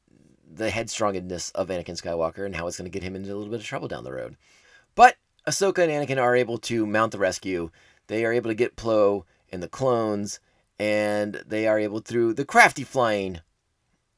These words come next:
of Anakin Skywalker and, and some assistance from R two D two and everyone else, though the, the, the, the, the medical droid almost blows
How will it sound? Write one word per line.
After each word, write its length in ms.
of 140
Anakin 320
Skywalker 560
and, 320
and 240
some 200
assistance 400
from 200
R 100
two 140
D 120
two 300
and 140
everyone 340
else, 320
though 420
the, 340
the, 120
the, 180
the, 180
the 140
medical 260
droid 220
almost 300
blows 640